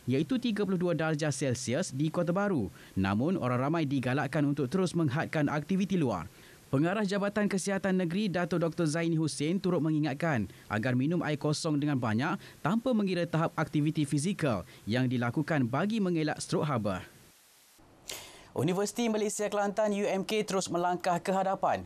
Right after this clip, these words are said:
meluaskan jaringan kerjasama di luar negara. Terbaru, universiti ini menandatangani dua kerjasama antara universiti di Oman merangkumi dua bidang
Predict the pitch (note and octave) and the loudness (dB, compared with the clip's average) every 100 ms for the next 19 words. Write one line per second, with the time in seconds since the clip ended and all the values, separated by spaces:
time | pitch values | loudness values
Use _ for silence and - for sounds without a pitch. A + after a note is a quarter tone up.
0 | G2+ A#2 C#3 D3+ - E3+ D3+ D3+ D#3+ F3+ | -2 0 0 -2 0 0 0 0 0 -2
1 | E3+ E3 D#3+ D3 B2 E3 E3+ F3+ F3 F3+ | -2 0 0 0 0 0 -2 -2 0 0
2 | F3+ F3 E3 A#2+ E2+ - - G2 G2+ B2+ | 0 0 0 0 -2 -8 -2 0 2 0
3 | F3 G#3 C#3 C#3+ D3+ - D#3 C#3+ G#3+ F3 | 0 0 0 0 -2 -2 -2 0 0 0
4 | D#3 D3+ D3 C#3+ D3+ F#3+ F#3+ D#3 A3 G#3 | 0 0 0 0 0 0 -2 0 0 0
5 | D#3+ D#3+ B2 G2+ D3+ A3+ - - G#2+ G#2+ | 0 0 -2 0 -2 -2 -8 -4 -2 0
6 | C3+ D#3+ D3 C#3+ E3+ - G3 D#3+ D#3+ A#2+ | 0 0 0 -2 -2 -2 -4 -2 -2 0
7 | A2 D#3+ C4 - - C3+ D#3 F3+ B3 B3+ | 0 -2 -2 -8 -6 0 0 0 0 0
8 | F3+ G#3+ G#3 F#3+ D3 G#2 | -2 -2 0 0 0 -2